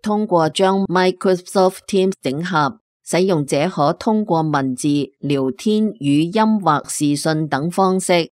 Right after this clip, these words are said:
立即與 Windows、Android 或I O S嘅平台或裝置聯繫。四、解鎖遊戲功能，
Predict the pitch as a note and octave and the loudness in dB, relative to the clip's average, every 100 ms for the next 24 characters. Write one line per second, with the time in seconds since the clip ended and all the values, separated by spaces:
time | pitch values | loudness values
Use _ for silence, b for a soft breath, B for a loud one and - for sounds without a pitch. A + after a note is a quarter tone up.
0 | _ - B3+ B3 A#3 - D3+ D3+ D#3 F#3+ | _ -2 0 2 0 2 2 2 4 4
1 | G3 F#3 D#3 C#3 C3+ - _ - G3 G3+ | 4 4 2 0 -4 -10 _ -4 0 0
2 | G3 G3 F#3 F3+ D#3+ D#3 B2+ - G3 G3+ | 2 4 4 4 2 2 2 0 0 2
3 | - F#3 F#3 - F#3+ F#3+ - E3+ D#3+ D3 | 2 4 4 2 0 0 -2 -6 -4 -2
4 | C#3 D3+ C#3+ C3+ - D#3 D3+ - G#3+ G#3+ | -4 -2 0 0 -2 -4 -4 0 0 0
5 | G#3+ E3+ D#3+ D3 C3+ C#3+ D#3 C#3+ C#3+ - | 0 0 2 0 -2 -2 -2 -2 -2 -8
6 | _ _ _ _ - - F3 E3 E3 - | _ _ _ _ -16 -4 0 0 -2 -6
7 | - D3 G3 - D3 F#3+ F3+ C3+ E3 D3+ | -4 0 0 0 2 2 2 0 0 -2
8 | - F3+ F3+ F3+ D3 C3+ | 0 0 0 0 0 0